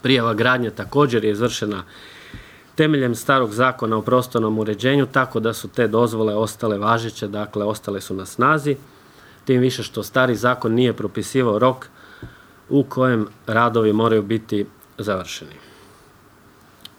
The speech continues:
Općina Raša u to vrijeme nije izdavala, e, građevinske dozvole, niti to radi danas, niti u tom smislu, e, tumači svoj prostorni plan, e, i n-,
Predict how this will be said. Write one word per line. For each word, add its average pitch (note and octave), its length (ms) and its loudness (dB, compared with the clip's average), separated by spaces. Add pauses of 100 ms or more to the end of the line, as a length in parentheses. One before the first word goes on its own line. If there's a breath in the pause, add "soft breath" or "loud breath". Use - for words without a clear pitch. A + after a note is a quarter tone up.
(560 loud breath)
Općina C3+ 440 2
Raša D3 280 0
u A2 80 0
to C3+ 220 2
vrijeme B2 380 2
nije C3+ 280 4
izdavala, G#2+ 480 0
e, F#2+ 540 -8
građevinske G#2+ 600 0
dozvole, B2+ 500 0
niti A#2+ 240 0
to A2+ 220 0
radi G#2+ 240 -2
danas, A#2 500 -2 (920 loud breath)
niti C#3 280 2
u A#2+ 40 2
tom C3 200 0
smislu, B2+ 540 0
e, - 20 -6 (440)
tumači A#2+ 420 0
svoj A#2+ 180 -2
prostorni A#2+ 460 -2
plan, B2+ 380 0
e, A2+ 440 -8 (100)
i A2 220 -2
n-, A#2 120 -2